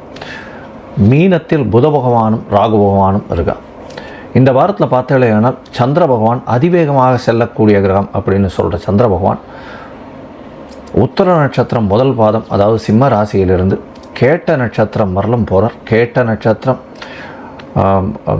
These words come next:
கேட்ட நட்சத்திரம் நாலாம் பாதம் வரலும் போகிறார் இந்த வாரத்தில், அதாவது விருச்சிக ராசி வரலும் போகிறார் இந்த வாரம். இந்த வாரத்தில் வரக்கூடிய சுப நாட்கள் அப்படின்னு பார்த்தாலேயானால், இருபத்தி எட்டாம் தேதி சதுர்த்தி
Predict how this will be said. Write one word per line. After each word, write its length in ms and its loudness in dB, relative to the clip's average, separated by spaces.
கேட்ட 260 0
நட்சத்திரம் 460 0
நாலாம் 300 2
பாதம் 320 0
வரலும் 260 0
போகிறார் 280 2
இந்த 460 2
வாரத்தில், 340 0
அதாவது 300 2
விருச்சிக 340 0
ராசி 260 0
வரலும் 280 0
போகிறார் 320 -2
இந்த 120 -2
வாரம். 340 -2
இந்த 200 4
வாரத்தில் 380 2
வரக்கூடிய 540 2
சுப 320 0
நாட்கள் 360 0
அப்படின்னு 380 2
பார்த்தாலேயானால், 560 0
இருபத்தி 500 2
எட்டாம் 380 2
தேதி 320 0
சதுர்த்தி 500 0